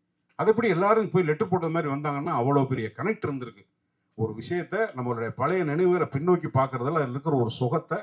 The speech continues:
இந்த படத்துல அனுபவிச்சதுனால தான் அது அத்தனையுமா இருந்தது. இதுல ஒரு டெக்னீஷியனா எனக்கு வந்து ரொம்ப சேலஞ்சிங்கா அவங்க படமாக்குனது வந்து கோபிகாவோட எபிசோடு.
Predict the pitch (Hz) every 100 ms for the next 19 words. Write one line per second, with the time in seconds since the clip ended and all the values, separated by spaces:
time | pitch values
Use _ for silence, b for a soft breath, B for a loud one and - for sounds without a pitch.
0 | - _ 113 113 127 143 139 120 151 147
1 | 131 120 120 117 165 _ _ _ - 107
2 | 214 - 151 151 160 139 131 117 127 170
3 | 156 156 - 160 208 233 185 190 175 147
4 | 131 139 139 156 - 147 160 160 156 123
5 | 127 147 135 120 107 120 139 104 - _
6 | _ _ - 220 214 165 135 120 135 131